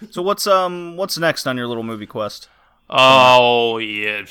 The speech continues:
Speaker 2: I don't even have the movie list open. God damn it.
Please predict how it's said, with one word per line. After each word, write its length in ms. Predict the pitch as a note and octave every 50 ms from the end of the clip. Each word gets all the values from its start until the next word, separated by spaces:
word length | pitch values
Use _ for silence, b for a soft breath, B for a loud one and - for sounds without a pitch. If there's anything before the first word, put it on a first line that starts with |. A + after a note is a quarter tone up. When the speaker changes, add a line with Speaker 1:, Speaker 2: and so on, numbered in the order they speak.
| -
Speaker 2:
I 120 | A2+ G2+ G2+
don't 160 | G2 G2 G#2
even 180 | G2+ G#2 G2+
have 220 | G2 G2+ G2 F#2+ G2
the 40 | G2
movie 280 | G2 G2 G2 F#2+ G2+
list 260 | G2 G2+ G2 - - -
open. 500 | G#2 G#2 G2+ G2+ _ - G#2+ G#2 G2 _ _ _ _ _ _ _ _ _ _
God 180 | A2 G#2+ G#2
damn 260 | _ A#2 G#2 G#2 G2+
it. 200 | G#2 G2+ - _